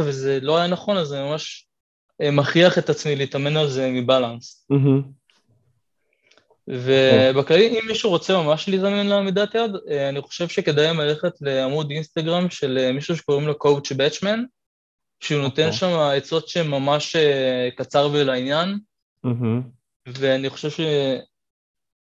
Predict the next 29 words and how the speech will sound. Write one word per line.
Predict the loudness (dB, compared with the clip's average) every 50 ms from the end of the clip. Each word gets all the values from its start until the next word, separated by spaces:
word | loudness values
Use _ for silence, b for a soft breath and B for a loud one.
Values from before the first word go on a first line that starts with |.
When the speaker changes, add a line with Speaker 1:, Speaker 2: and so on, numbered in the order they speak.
| -8 -2
Speaker 1:
כאילו, | 0 4 4
אם | 6 6
מישהו | 6 4 4 2 4
ממש | 4 2 2 0
רוצה | -2 -4 -2 -2 -2
להינען | -2 -2 -2 -2 -4 -4 -2 -2 -2
על | -2 -4 -2
זה, | -2 0 0
אז | 0 0 -2 -4 -10 _ _ -8
יש | -8 -8 -6 -6
מצב | -6 -6 -4
ששווה | -4 -4 -2 -2 0 2 2 2
לבדוק | 2 0 0 -2 -2 -2 -2
אצלו. | -6 -8 -6 -6 -6 -6 -6 -10 b b b b b _ _
Speaker 2:
אוקיי, | 2 2 4 6 6
Speaker 1:
אני | 6 6 6
פשוט | 4 2 2
Speaker 2:
סבבה. | 4 4
Speaker 1:
חושב | 4 6 4 4
שאני | 4 2 2 2 2 2 0 2
לא | 4 4 4
ברמה | 4 4 4 2 2 2 0
מספיק | -2 -2 -6 -8 -6 _ -4 -4 -4 -6 -10 -8
גבוהה | -2 0 2 2 2 2 0 -4 -8 _ _ _ _ _ _ _ _ _ _ -6
בעמידת | -2 -2 0 0 0 -2 0 0 0 0 0 -2 0
יד | 2 2 2 0 -2 -8 -14 -16 -14 -14
בשביל, | -14 -12 -12 -6 -4 -2 0 0 0 2
אה, | 2 2 2 2 2 0 -2 -2 -4 -6 -8 -12 _ _ _ _ _ _ _ _ _ _ _ _ _ _ _ _ _ -4
כאילו, | -2 0 2 2 2 0 -2 -6